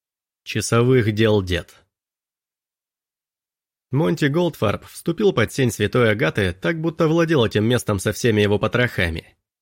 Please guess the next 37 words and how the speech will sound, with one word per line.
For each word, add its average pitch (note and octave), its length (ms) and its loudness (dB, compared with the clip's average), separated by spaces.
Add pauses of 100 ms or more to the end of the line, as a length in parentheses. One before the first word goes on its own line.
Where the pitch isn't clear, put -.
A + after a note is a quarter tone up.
(260)
С - 80 -18
выражением A#2 560 4
естественного G2 600 0
превосходства G#2+ 720 -2
на G#2+ 100 0
лице, G2+ 460 0 (440)
на D3+ 100 -4
той A2 200 2
его F#2 200 2
половине, G#2 460 0
что - 160 -6
еще G2 220 -2
походило G2+ 420 0
на F#2 120 0
лицо, G#2 420 -4 (480)
и B2+ 100 -6
упругостью D3 640 0
в - 60 -14
шаге, F2+ 480 -2 (240)
которой C#3 340 0
ничуть A2 320 0
не G2+ 100 0
мешала F#2+ 400 0
железная F#2+ 480 0
левая F#2 360 2
нога. G2 420 -2 (880)
А D#3 100 0
ведь F3 200 0
очень E3 240 0
скоро F3 320 0
он D3 140 4
и B2+ 40 0
вправду D#3+ 380 0
взял C3 260 0
это A2+ 160 0
место F#2+ 260 0
себе. F2 440 -2